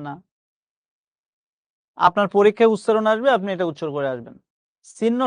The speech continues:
শব্দটা অনেকবার পরীক্ষা আসছে, আমরা বলি চিন্ন, বাস্তবে উচ্চারণ হচ্ছে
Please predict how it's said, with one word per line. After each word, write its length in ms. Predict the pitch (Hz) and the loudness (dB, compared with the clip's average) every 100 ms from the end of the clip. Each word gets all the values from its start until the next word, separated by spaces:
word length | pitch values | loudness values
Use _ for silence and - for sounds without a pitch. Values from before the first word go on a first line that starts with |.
| 233 | 2
শব্দটা 480 | 240 208 233 226 240 240 240 294 _ _ _ - 185 | 0 2 0 6 10 10 8 2 _ _ _ -6 -2
অনেকবার 340 | 226 233 233 208 | -2 -2 -2 -2
পরীক্ষা 300 | 220 208 202 196 | -6 -4 -4 -4
আসছে, 280 | 190 175 170 160 - _ _ - 175 | -4 -4 -2 -4 -8 _ _ -2 0
আমরা 160 | 208 220 | 2 -2
বলি 160 | 220 226 - | -2 -4 -6
চিন্ন, 260 | 240 233 196 175 185 _ - | -8 -6 -6 -6 -10 _ -2
বাস্তবে 360 | 165 - 196 185 | -2 -2 -6 -6
উচ্চারণ 220 | 180 185 180 | -6 -8 -8
হচ্ছে 220 | 170 | -8